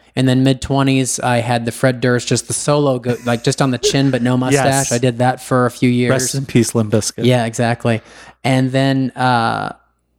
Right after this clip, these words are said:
Speaker 1: came out here and then ended up getting into the Air National Guard in two thousand four.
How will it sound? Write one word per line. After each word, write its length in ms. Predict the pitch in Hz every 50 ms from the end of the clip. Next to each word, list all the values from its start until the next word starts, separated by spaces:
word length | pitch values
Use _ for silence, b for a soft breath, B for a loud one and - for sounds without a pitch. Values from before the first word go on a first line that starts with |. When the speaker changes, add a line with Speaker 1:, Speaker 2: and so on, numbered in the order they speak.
| _ _ _ _ _ _ _ _ _ _ _ _ -
Speaker 1:
came 200 | - - 156 156
out 180 | 156 147 135 -
here 320 | - 151 156 160 165 151
and 160 | 135 131 131
then 240 | 131 127 127 127 123 -
ended 180 | 143 143 143
up 140 | 135 127 127
getting 180 | 139 131 135 135
into 160 | 127 117 117
the 100 | 127 127
Air 80 | 127 127
National 340 | 127 127 120 - - 117 113
Guard 260 | 123 127 135 139 131
in 100 | 123 117
two 120 | - 127
thousand 400 | - 131 120 120 113 113 113 113
four. 480 | - - - 170 170 143 123 117 117